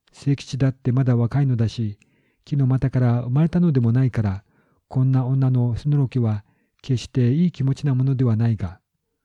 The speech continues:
それに清吉は、三年のうち二年を旅暮らしで送っている身だった。家は長崎で、反物や装身具や品画などの長崎骨董を持って、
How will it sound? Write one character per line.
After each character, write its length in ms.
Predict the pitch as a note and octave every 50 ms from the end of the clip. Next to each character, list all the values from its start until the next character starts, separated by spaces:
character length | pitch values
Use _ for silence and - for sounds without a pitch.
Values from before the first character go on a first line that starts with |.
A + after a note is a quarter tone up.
| _ _ _ _ _ _ _ _ _ _ _
そ 160 | - - - C3
れ 100 | B2+ B2
に 300 | B2 B2 A#2+ A#2 A#2 - _ _
清 240 | - - C3+ C3
吉 240 | - - - - B2+
は、 260 | B2 A#2 A2+ A#2 A2 - _ _ _ _ _ _ _ _ -
三 260 | - - C#3 C3+ C3+
年 140 | C3+ C3+ C3+
の 100 | C3+ C3
う 60 | B2
ち 400 | - - B2+ B2 B2 A#2+ A#2 - _
二 160 | - C#3+ D3 C#3+
年 240 | C#3+ C3 B2+ A#2+
を 160 | A#2 A#2 A#2 A#2
旅 260 | - B2+ B2+ D#3+ E3
暮 140 | F#3 F3+ F3+
ら 60 | D#3+
し 80 | -
で 100 | - C3
送 220 | B2 A2+ - - A#2+
っ 20 |
て 160 | - - C#3+
い 100 | C3+ B2+
る 140 | B2 C3+ C3+
身 80 | B2 A#2
だ 120 | G#2+ A2
っ 60 | G#2+ - _
た。 220 | - F2 F2 - _ _ _ _ _ _ _ _ _ _ _ _ _ _ _ _ _ C3+
家 140 | C3+ C3+
は 180 | C3 B2 A#2+ A#2+
長 180 | A#2 B2+ C#3+ C3+
崎 240 | - C3 A2 A2+
で、 300 | A2 A#2 A2 G#2 G2+ - _ _ _ _ _ _ _ _ _ _ _ -
反 180 | C3+ C#3+ C#3+
物 180 | C#3 C#3 C3+ C3+
や 220 | C3 B2+ B2+ C3
装 160 | A#2+ - C#3+
身 220 | C#3 B2+ - D3+ C#3+
具 160 | B2+ B2 A#2+
や 240 | A#2 A2+ A2 A2 A2
品 300 | - - - C3+ C3+ C3
画 100 | B2 C3+
な 140 | B2+ B2+ B2+
ど 100 | A#2+ A#2+
の 240 | A#2 A2+ G#2+ G#2+ - _ _ _ _ _ -
長 180 | B2+ C#3 D#3
崎 240 | D#3 - F3+ - -
骨 180 | - - F3 - _
董 100 | - D3
を 120 | B2 A2+ A2
持 120 | A#2+ B2+
っ 20 | -
て、 380 | - _ - G#2+ F#2+ G2 -